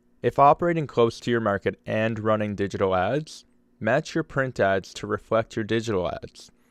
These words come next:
We ran digital ads here in our local community and printed business cards that were similar to the creative that we used online.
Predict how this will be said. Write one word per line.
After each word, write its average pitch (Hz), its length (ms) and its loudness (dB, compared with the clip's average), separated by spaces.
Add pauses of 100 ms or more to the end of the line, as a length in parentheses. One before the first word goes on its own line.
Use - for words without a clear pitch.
(600)
We 139 200 2
ran 160 260 2
digital 117 380 4
ads 107 300 4
here 107 260 0
in 104 80 0
our 104 160 4
local 95 340 0
community 92 540 -8 (560)
and 117 160 0
printed 120 400 -4
business 123 400 -2
cards 92 380 -2
that 101 200 2 (340)
were 143 120 -2
similar 135 520 0
to - 140 -12
the 98 80 -2
creative 101 460 -2
that 98 220 -2
we 98 100 -4
used 98 320 -6
online. 101 440 0